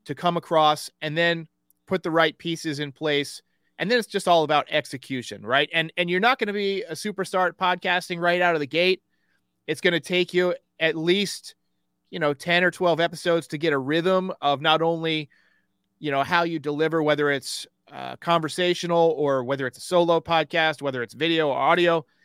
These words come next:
It's gonna take some repetition before you get comfortable.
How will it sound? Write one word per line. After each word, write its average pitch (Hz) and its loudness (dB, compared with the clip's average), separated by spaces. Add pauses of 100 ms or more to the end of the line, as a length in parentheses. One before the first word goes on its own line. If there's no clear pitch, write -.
(260)
It's 160 -6
gonna 220 2
take 214 0
some 180 -4
repetition 175 0
before 143 -2
you 135 -2
get 123 -6
comfortable. 135 -4